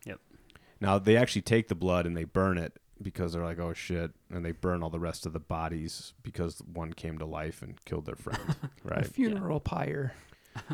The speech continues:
Speaker 2: So now at this point, everyone starts getting split up, but not split up like a stupid horror movie, split up for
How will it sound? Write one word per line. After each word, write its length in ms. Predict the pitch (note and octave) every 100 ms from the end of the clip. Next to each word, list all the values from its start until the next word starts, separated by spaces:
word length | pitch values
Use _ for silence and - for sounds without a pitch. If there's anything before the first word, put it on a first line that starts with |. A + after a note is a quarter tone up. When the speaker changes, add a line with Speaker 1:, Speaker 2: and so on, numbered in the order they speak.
| - _
Speaker 2:
So 440 | - C#3 B2+ A#2+ A2
now 280 | B2 D3+ F3
at 80 | D3
this 140 | C#3+
point, 200 | - A#2+
everyone 240 | A2 A#2
starts 320 | A2 G#2+ G2 -
getting 300 | G#2 F#2 E2+
split 460 | - - G2+ G2+
up, 220 | F2+ E2 - - _ -
but 140 | G#2+
not 220 | A2+ C3+
split 320 | - - A2+ A#2
up 100 | A2
like 100 | G2
a 40 |
stupid 360 | - A2 - F#2
horror 260 | F#2+ F#2+
movie, 240 | F#2 F2+ F2+
split 340 | - - A2+
up 140 | G#2+ -
for 320 | - F#2+ E2